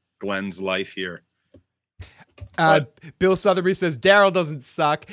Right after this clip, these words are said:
Speaker 2: And, uh, Terry Chan says, "I'm in with you, Tim, for a Team Daryl Sucks." And, uh, Sam Burbia Picture says, "If Rick was bitten,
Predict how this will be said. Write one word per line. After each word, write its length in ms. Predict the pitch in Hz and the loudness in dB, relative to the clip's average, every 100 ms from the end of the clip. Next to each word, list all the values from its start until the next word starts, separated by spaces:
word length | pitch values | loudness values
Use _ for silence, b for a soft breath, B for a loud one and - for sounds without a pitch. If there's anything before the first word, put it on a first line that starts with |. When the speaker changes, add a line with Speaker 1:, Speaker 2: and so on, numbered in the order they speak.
| 190 | -8
Speaker 2:
And, 400 | 151 160 160 156 | -2 0 0 0
uh, 160 | 165 156 | 2 2
Terry 280 | 170 185 175 | 2 0 0
Chan 220 | 175 160 | -4 -4
says, 180 | 160 165 | -2 2
"I'm 300 | 196 240 226 | 4 4 4
in 180 | 208 | 2
with 160 | 190 165 | 0 -4
you, 180 | 165 160 | -6 -8
Tim, 480 | - 175 160 156 156 | -8 -6 -4 -4 -6
for 180 | 156 | -4
a 80 | 147 | -4
Team 340 | 143 165 160 151 | -6 -8 -8 -6
Daryl 360 | 156 147 147 | -4 -2 -4
Sucks." 460 | 143 160 156 151 - _ _ _ _ _ _ 185 214 202 180 | -4 -4 -4 -6 -20 _ _ _ _ _ _ -16 -12 -12 -10
And, 380 | 131 139 143 143 | -8 -6 -6 -4
uh, 500 | 151 147 143 143 147 | -2 0 0 -2 -4
Sam 240 | - 180 | -4 -4
Burbia 280 | 165 165 160 | -2 -2 -2
Picture 240 | 160 147 147 | -6 -8 -8
says, 220 | 151 131 | -8 -8
"If 180 | 170 165 | -6 -8
Rick 360 | 135 147 190 185 | -6 -4 -4 -4
was 180 | 175 - | -8 -8
bitten, 720 | 113 _ - 180 165 147 | -18 _ -4 -4 -4 -8